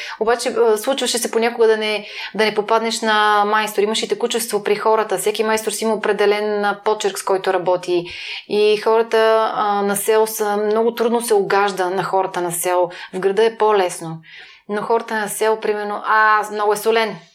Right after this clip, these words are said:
Други идва и ти каза, "Бе, много е безсолен." Ти трябва да обясниш на всички, че има определена рецептура, че се влага толкова и толкова сол. Ако се сложи повече, а, примерно ще реагира смеята, няма да стане това, което трябва да стане. И, и почват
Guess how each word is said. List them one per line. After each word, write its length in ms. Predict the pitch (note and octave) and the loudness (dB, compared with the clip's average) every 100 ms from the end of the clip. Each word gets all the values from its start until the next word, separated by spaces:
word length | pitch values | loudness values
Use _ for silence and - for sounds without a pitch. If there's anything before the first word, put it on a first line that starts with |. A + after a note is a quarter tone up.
| - | -14
Други 260 | F#3+ G#3 G3 | -4 -2 0
идва 200 | G#3 G3+ | 0 0
и 60 | |
ти 100 | G#3 | -2
каза, 260 | - G#3 G#3 | -2 -2 0
"Бе, 120 | F#3+ | 0
много 480 | F#3+ F#3+ F3+ G#3 A3 | 0 0 2 4 4
е 60 | A3 | 2
безсолен." 600 | A#3 A#3 C4 C4 G3 E3 - - - - - G3+ G3+ | -2 0 2 2 0 -6 -14 -20 -18 -10 -4 -2 0
Ти 240 | A3 A3+ | -2 0
трябва 200 | A3 G#3 | 0 2
да 60 | G#3 | 2
обясниш 340 | G3 - A3+ | 0 -2 -2
на 80 | A3 | -2
всички, 400 | G#3+ G#3 - G#3 | -2 -2 -2 -2
че 120 | G3 | 2
има 300 | G3+ G3 G3 | 2 2 -2
определена 400 | G3 G3 F#3 G3 | 0 0 0 -2
рецептура, 420 | G3 G3 G#3+ G#3 | -4 -4 0 0
че 100 | G3+ | -2
се 120 | F3+ | -4
влага 300 | E3+ F#3 F#3 | -2 0 0
толкова 300 | F#3+ F#3 F#3+ | 0 0 0
и 20 | G3+ | 0
толкова 280 | G3 G3 | 0 -2
сол. 140 | G3+ F#3 | -4 -2
Ако 160 | C#3+ - | -2 -6
се 100 | - | -6
сложи 280 | F3+ F3+ F3+ | -4 -4 0
повече, 460 | F#3+ F#3+ F#3+ F#3+ - - - - | 0 0 -2 -4 -4 -12 -12 -6
а, 440 | F#3+ F#3 F3+ F3+ F3+ | 0 2 2 0 0
примерно 300 | F#3+ F#3+ F#3+ | 0 0 -2
ще 300 | G3+ G3 F#3+ | 2 2 4
реагира 260 | F3+ G3 | 2 2
смеята, 360 | G3 F#3+ F#3 F#3+ | 0 0 -2 0
няма 220 | F#3 F#3 | -2 0
да 60 | F#3 | -2
стане 300 | - F#3+ F#3 | 0 -2 -2
това, 200 | F#3+ F#3 | -2 -2
което 180 | F#3 | -4
трябва 240 | - F#3+ F#3 | -2 0 0
да 60 | |
стане. 400 | F3+ - F3+ F#3 F3 - - - | -2 -2 -2 -2 -8 -14 -14 -4
И, 500 | G#3+ G#3 G3+ C#4 - - | 2 4 4 0 -6 -6
и 280 | A#3 A#3 A#3 | -4 -4 0
почват 340 | C4 C#4+ C4+ | 0 0 -6